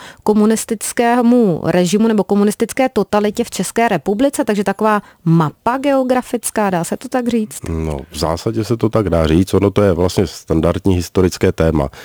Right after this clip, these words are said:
Speaker 2: A vzpomínková kultura, kultura paměti je záležitost, která se historicky zkoumá pro různá období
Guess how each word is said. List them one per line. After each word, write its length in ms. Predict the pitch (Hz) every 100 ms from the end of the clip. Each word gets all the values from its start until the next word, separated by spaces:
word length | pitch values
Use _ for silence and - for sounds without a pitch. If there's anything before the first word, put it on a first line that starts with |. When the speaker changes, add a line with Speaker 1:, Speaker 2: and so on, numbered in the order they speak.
| - - - -
Speaker 2:
A 240 | 73 67
vzpomínková 760 | - - 78 87 87 85 85 80
kultura, 680 | 87 85 90 82 78 80 76 - -
kultura 380 | 80 76 82 71
paměti 680 | 76 76 82 82 85 85 82 - - - -
je 420 | 80 87 92 90
záležitost, 560 | 78 80 90 90 92 -
která 420 | - 85 85 87
se 300 | - 90 85 -
historicky 600 | - 80 - 87 - 98
zkoumá 460 | - - 82 85 87
pro 220 | 87 85
různá 340 | 82 87 90
období 560 | 67 67 80 85 92 104